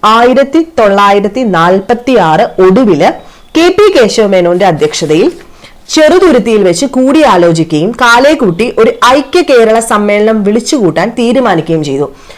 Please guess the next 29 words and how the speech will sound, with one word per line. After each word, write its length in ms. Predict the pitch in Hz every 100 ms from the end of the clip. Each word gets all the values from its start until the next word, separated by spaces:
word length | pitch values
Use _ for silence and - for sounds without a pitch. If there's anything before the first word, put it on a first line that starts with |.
| -
ഇമ്പോർട്ടന്റ് 440 | 294 302 370 392 262
ആണ്, 160 | 160 254 359 - -
ആയിരത്തി 160 | 233 269
തൊള്ളായിരത്തി 280 | 294 294 302
നാൽപത്തി 500 | 233 214 220 247 277
ആറ് 180 | 269
ഒടുവില് 760 | 240 185 226 247 175 294 - - - _ - _ - - 196
കെ 220 | 247 269
പി 260 | - 349 254
കേശവമേനോന്റെ 640 | 226 226 262 269 277 285
അധ്യക്ഷതയിൽ 640 | 240 185 190 175 156 170 277 - - -
ചെറുതുരുത്തിയിൽ 680 | 320 349 392 320 233 240 196
വെച്ചിട്ട് 420 | 165 156 147 127 185
ആര് 260 | 196 240
കൂടി 220 | 269 262
ചേർന്നെന്നാ 460 | 262 269 233 254 254
പറഞ്ഞത്? 460 | 226 220 226 233 349 - -
കേരള 320 | 233 233 247 262
പ്രദേശ് 400 | 254 208 262 285
കോൺഗ്രസ് 460 | - 214 214 247 -
കമ്മിറ്റി 340 | 208 190 180 240
ഒരു 220 | 240 214
സബ് 300 | - 220 -
കമ്മിറ്റി 320 | 240 233 240
ഇതിനു 220 | 226 214
വേണ്ടിയിട്ട് 300 | 220 208 240
ഏർപ്പാടാക്കി, 520 | 226 208 226 196 165
ഇതിനെപ്പറ്റി 360 | 175 190 185 170
പഠിക്കാനായിട്ട്. 680 | - 240 233 233 151 127